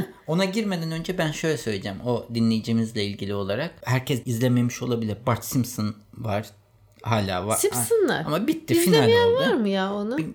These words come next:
Speaker 1: izlememiş olan vardır. Artık bitti, final
Speaker 2: Tamam.
Speaker 1: oldu. Artık yayınlanmıyor. Ama Bart Sis-, Simpson bölümünde bir barmen vardır.
Speaker 2: Tamam.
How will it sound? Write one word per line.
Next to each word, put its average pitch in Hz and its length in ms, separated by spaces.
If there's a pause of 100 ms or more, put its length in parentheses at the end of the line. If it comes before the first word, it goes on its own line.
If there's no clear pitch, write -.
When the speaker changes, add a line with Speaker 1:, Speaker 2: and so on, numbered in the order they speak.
Speaker 1:
izlememiş 202 480
olan 175 260
vardır. - 220
Artık - 340
bitti, - 240
final - 260
Speaker 2:
Tamam. 220 240
Speaker 1:
oldu. 165 80
Artık 135 300
yayınlanmıyor. 113 540
Ama 208 340 (360)
Bart 170 160
Sis-, - 340 (160)
Simpson 151 680
bölümünde 156 440
bir 151 160
barmen 143 500
vardır. 85 480 (200)
Speaker 2:
Tamam. 208 420